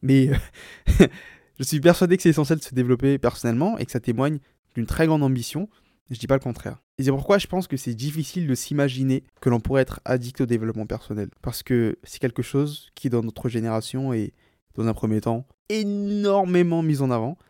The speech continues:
sur les réseaux, c'est, c'est, euh, c'est assez effrayant même. Mais surtout, on ne nous présente que ses bienfaits.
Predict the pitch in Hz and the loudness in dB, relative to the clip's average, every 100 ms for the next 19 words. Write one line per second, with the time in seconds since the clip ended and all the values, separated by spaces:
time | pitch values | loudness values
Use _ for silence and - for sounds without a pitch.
0 | _ _ _ _ - 120 110 110 113 139 | _ _ _ _ -2 0 0 0 0 -2
1 | 113 110 - - - - 110 104 - _ | -2 -4 -4 -12 -12 -8 -6 -6 -6 _
2 | - - 113 - 135 - 107 127 113 135 | -16 -4 -4 -2 -4 -4 -6 -4 -6 -8
3 | _ _ _ _ _ - 127 127 - 175 | _ _ _ _ _ -2 -2 -2 -2 -2
4 | 214 _ 131 127 123 123 120 123 123 123 | -2 _ -2 0 2 0 0 -2 -2 0
5 | 131 135 - 143 147 - 170 - 147 147 | 0 -2 0 0 0 -4 -4 -2 0 -2
6 | - 117 | -2 -6